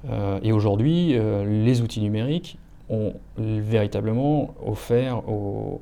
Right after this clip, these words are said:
aux groupes contestataires, insurgés, euh, on les appelle, euh,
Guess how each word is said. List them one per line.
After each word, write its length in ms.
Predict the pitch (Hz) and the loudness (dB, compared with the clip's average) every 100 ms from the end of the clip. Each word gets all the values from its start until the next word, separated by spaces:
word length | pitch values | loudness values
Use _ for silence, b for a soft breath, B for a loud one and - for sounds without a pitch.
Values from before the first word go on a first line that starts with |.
| - | -6
aux 120 | 110 | -6
groupes 440 | 107 107 117 120 | -2 0 2 0
contestataires, 760 | - 107 101 - 98 107 110 110 | -2 -4 -4 -4 -6 -4 -4 -4
insurgés, 600 | 104 98 101 107 107 104 101 | -6 -8 -8 -6 -4 -4 -6
euh, 640 | - 120 - - - - | -10 -14 -14 -14 -12 -10
on 60 | |
les 160 | 107 107 | -10 -8
appelle, 280 | - 101 92 101 B B B B B B | -8 -6 -6 -10 B B B B B B
euh, 40 | - | -12